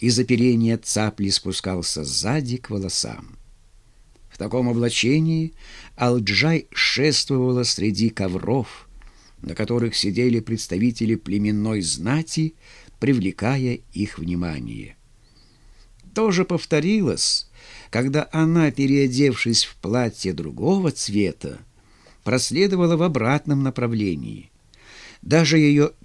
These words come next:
чистую оливковую кожу белили порошком из риса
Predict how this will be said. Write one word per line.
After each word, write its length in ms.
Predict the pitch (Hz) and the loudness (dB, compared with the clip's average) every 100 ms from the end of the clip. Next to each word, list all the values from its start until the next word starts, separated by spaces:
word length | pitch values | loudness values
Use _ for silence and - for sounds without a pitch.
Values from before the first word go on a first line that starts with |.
| _ - | _ 0
чистую 800 | - 196 - - 101 80 71 - | 2 4 2 0 0 -4 -6 -4
оливковую 840 | 139 139 185 151 - 123 113 110 | 0 2 2 0 -2 -2 0 0
кожу 680 | - 202 214 165 92 73 57 _ - - - | -2 0 2 2 -2 -6 -8 _ -20 -20 -20
белили 580 | - 110 139 170 185 160 | -16 -4 2 4 4 0
порошком 640 | 143 147 147 - - 139 113 | 0 -2 -4 -6 -2 0 0
из 340 | - 123 101 | 0 -2 0
риса 580 | 101 143 123 - 92 | -2 -2 -2 -2 -4